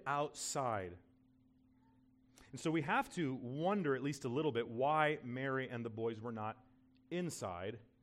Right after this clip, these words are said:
wherever Jesus was teaching. Some scholars seem to think that Matthew may have been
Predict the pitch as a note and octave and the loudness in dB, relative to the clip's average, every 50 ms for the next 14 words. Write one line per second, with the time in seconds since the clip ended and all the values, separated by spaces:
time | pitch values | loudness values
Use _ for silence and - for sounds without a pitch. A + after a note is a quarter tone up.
0 | _ _ _ _ _ _ _ - A#2+ A#2 A2 G#2+ A2 G2 G2 G#2 G2+ G2+ G2 - | _ _ _ _ _ _ _ -2 -2 0 0 -2 -4 -4 -4 -6 -6 -6 -8 -10
1 | - G#2 - - D3+ C#3+ A#2+ - - D#2+ D2+ - - - - - - _ _ _ | -12 -14 -12 -10 -10 -10 -10 -12 -16 -18 -20 -20 -20 -20 -20 -20 -20 _ _ _
2 | - - _ - - _ _ _ _ _ - - - - - - - - F3 F3 | -20 -20 _ -20 -20 _ _ _ _ _ -20 -20 -20 -20 -18 -8 -4 -2 -2 -2
3 | E3 - - D#3 C#3+ B2+ A#2+ A#2+ B2+ C3+ D3+ D3 - - - - - D3 C#3+ B2+ | -2 -2 2 4 6 6 6 6 4 2 0 -2 -6 -10 -10 -6 -4 -4 -2 -2
4 | C3 A2+ - C3 B2+ G#2 C#3 B2 B2 B2 B2+ D3 D3 - - B2+ B2 A#2+ A#2+ B2+ | -2 -2 -2 -4 -2 -2 -2 -2 0 0 0 0 0 -2 -4 -4 -2 -2 0 0
5 | C#3 C#3 A2 B2+ C3 B2 G#2+ G#2 B2 B2 A#2+ A#2+ | 0 0 0 0 -2 -2 -2 -2 -2 -2 -2 -2